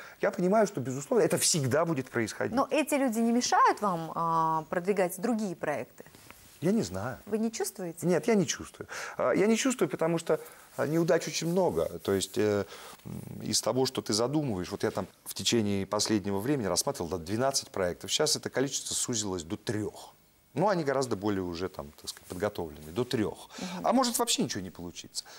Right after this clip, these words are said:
Speaker 1: В кино такая штука. То есть мы, мы работаем на по-, мы работаем как волки. Волка кормят ноги. То есть нету, не за-, у меня нету зарплаты, например.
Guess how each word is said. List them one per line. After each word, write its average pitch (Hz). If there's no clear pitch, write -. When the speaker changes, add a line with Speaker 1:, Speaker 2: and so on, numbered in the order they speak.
Speaker 1:
В -
кино 285
такая 185
штука. -
То -
есть -
мы, 285
мы 208
работаем 180
на 131
по-, -
мы 247
работаем 196
как 127
волки. 110
Волка 147
кормят 107
ноги. 95
То -
есть 196
нету, 240
не 202
за-, -
у -
меня 247
нету 262
зарплаты, 135
например. -